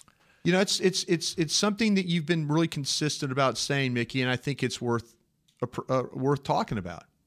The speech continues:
Does he wanna play football? I, I think, you know, I've, I've heard you say that. I've been with you on all these shows, and I was with you last night, and I think you said the same thing. And I, and I,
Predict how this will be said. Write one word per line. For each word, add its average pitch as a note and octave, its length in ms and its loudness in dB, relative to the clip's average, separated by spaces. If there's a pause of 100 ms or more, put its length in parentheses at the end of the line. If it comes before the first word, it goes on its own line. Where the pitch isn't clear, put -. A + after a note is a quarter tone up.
Does E3 200 2
he C4 80 -2
wanna C3+ 180 -2
play G2+ 200 -6
football? - 340 -10
I, C3 180 2
I C#3+ 60 2
think, D#3 320 -2
you D3+ 60 -2
know, C3 120 2
I've, C3 160 0
I've C3 140 -2
heard F#3 240 2
you F#3 60 -2
say F3 280 4
that. D#3+ 180 4 (280)
I've C#3 80 0
been F#3+ 120 6
with F3+ 160 2
you F3 60 2
on D#3 80 2
all D#3 180 2
these E3 140 2
shows, D3 340 2
and C#3 100 -2
I C3+ 60 2
was C3+ 140 0
with C#3+ 160 -4
you C#3+ 80 0
last C3+ 300 2
night, D3 140 0
and B2 80 -4
I B2 40 -2
think C#3 240 -6
you A#2+ 60 -8
said B2+ 240 -2
the A#2+ 60 -8
same B2 300 -4
thing. A2+ 380 -4 (680)
And C3 140 2
I, B2+ 140 2
and C#3 160 0
I, C3 100 2